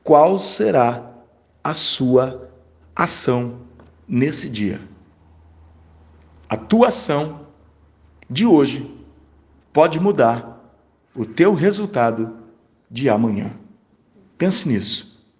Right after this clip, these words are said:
Um forte abraço, fique com Deus e vamos juntos rumo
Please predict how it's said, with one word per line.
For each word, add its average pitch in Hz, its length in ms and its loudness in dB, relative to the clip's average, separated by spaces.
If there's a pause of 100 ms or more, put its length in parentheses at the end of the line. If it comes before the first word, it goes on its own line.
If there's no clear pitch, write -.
Um 101 100 -10
forte 135 400 0
abraço, 139 500 -2 (240)
fique 143 340 -2
com 170 180 -4
Deus 143 360 0 (440)
e 143 80 2
vamos 151 340 2
juntos 139 500 0 (200)
rumo - 640 2